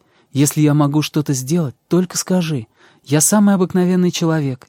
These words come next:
и сама знаю, что совершенно наивна во всём, включая деловые вопросы. Но я не могу видеть тебя несчастным. Не хочу видеть эту боль на твоём лице.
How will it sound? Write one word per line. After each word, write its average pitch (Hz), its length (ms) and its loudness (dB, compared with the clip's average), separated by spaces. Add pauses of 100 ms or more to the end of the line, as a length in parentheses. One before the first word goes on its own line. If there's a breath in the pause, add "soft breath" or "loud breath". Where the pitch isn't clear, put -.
и - 40 -6
сама 196 340 2
знаю, 165 320 0
что - 180 -6
совершенно 196 600 0
наивна 175 480 0
во 160 120 -4
всём, 139 360 -6 (200 loud breath)
включая 175 560 0
деловые 139 440 0
вопросы. 131 580 -6 (380)
Но 131 120 -2
я 143 200 2
не 156 120 2
могу 151 360 2
видеть 156 380 -2
тебя 147 260 -2
несчастным. 139 720 -6 (500 soft breath)
Не 147 100 0
хочу 165 320 -2
видеть 180 340 -4
эту 180 180 0
боль 170 360 2
на 135 120 0
твоём 127 440 -2
лице. 120 460 -8